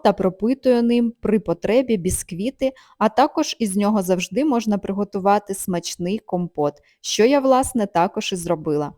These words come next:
Вишня простояла в ситі, з неї стекла вся зайва рідина, і тепер останній етап у приготуванні цукатів — це сушка. Я викладаю в піддони сушарки і буду сушити вишні в сушарці.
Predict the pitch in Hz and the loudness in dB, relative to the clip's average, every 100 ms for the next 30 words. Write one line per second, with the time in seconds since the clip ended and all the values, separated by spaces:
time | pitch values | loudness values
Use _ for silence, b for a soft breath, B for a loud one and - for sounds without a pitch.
0 | - 202 285 247 208 214 254 - 226 196 | -2 2 4 4 4 4 0 4 8 10
1 | 185 185 - 294 302 226 196 214 196 - | 8 4 -2 -2 0 0 2 4 2 -2
2 | 196 196 190 - - 208 180 180 170 190 | -2 4 4 4 2 4 4 2 4 2
3 | 202 226 247 320 - 269 254 - 220 240 | 2 2 2 0 0 -2 -2 -2 2 2
4 | - 202 - 190 190 180 180 190 190 180 | 2 -4 2 4 4 0 -2 -4 4 4
5 | 175 175 180 180 185 190 180 175 175 185 | 4 -4 -6 -4 -4 -4 -2 -2 -2 -6
6 | - - 302 320 240 - - 190 220 - | -10 -2 0 0 -4 -8 -2 2 2 0
7 | - 165 - - - b b b 185 254 | -6 -6 -8 -10 -12 b b b 4 4
8 | 254 254 202 196 190 180 - 220 190 185 | 6 4 4 8 8 8 2 -4 4 4
9 | 170 175 - 214 - 277 320 - 202 180 | 4 0 -6 -6 0 0 0 0 0 0
10 | 233 277 - - 220 226 190 170 208 220 | -2 -2 -4 -6 -4 -2 -2 -2 -4 -2
11 | 214 - - 190 - 165 160 - - | -4 -6 -12 -12 -2 0 0 -4 -16